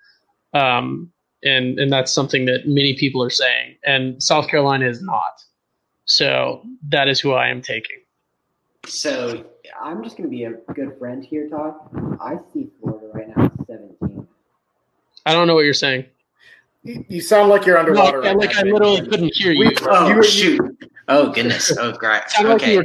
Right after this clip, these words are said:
Speaker 2: Sorry, I
Speaker 1: talking
Speaker 2: was, I
Speaker 1: about
Speaker 2: started, I started leaning, I was leaning in my chair. I'm gonna be a good friend. I see Florida at seventeen and a half right now.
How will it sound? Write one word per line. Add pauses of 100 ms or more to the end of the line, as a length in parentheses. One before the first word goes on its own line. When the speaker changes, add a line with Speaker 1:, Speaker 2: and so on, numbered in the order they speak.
(100)
Speaker 2:
Sorry,
I
Speaker 1:
talking
Speaker 2:
was,
I
Speaker 1:
about
Speaker 2:
started,
I
started
leaning,
I
was
leaning
in
my
chair. (440)
I'm
gonna
be
a
good
friend.
I
see
Florida
at
seventeen
and
a
half
right
now.